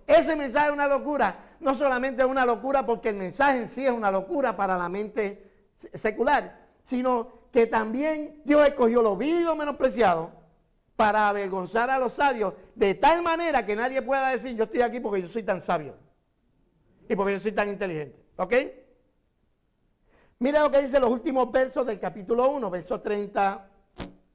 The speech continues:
del capítulo uno, dice, "Mas por él está,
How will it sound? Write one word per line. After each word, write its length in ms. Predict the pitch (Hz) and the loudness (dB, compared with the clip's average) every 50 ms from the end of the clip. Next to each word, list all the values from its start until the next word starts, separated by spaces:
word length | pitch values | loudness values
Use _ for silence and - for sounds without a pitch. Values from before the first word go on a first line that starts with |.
| _ _ _ _ | _ _ _ _
del 340 | - 170 185 185 180 180 180 | -6 -4 -4 -2 -4 -4 -6
capítulo 420 | 190 175 170 202 180 208 202 202 | -6 -8 -8 -6 -4 -4 -2 -2
uno, 100 | 208 202 | -2 -4
dice, 460 | 208 214 220 - - 202 180 185 - - _ _ _ _ _ _ _ | -6 -6 -6 -6 -6 -6 -6 -8 -12 -20 _ _ _ _ _ _ _
"Mas 220 | 233 226 233 233 233 | 0 2 2 2 2
por 220 | 233 233 214 220 | 2 4 4 6
él 320 | 247 302 302 254 220 226 - | 8 8 8 8 6 2 -2
está, 420 | 196 - - 220 190 190 202 - | -6 -4 0 0 2 2 0 -2